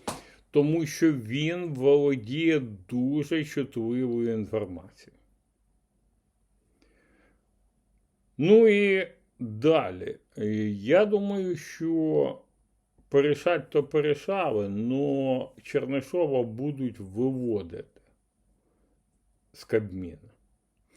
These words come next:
Як це буде відбуватись, не готовий сказати. Плюс до того, повернення Чернишова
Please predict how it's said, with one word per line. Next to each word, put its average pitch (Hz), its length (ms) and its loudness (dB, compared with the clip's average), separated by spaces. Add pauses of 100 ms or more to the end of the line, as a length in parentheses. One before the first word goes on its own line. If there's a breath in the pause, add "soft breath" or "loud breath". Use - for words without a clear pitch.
(240 soft breath)
Як 156 400 2
це 156 120 0
буде 127 340 -2
відбуватись, 107 1080 -8 (300)
не 120 380 0
готовий 104 560 -2
сказати. - 600 -16
Плюс 214 380 -6
до 190 180 0
того, 160 280 0
повернення 143 840 0
Чернишова 151 920 -10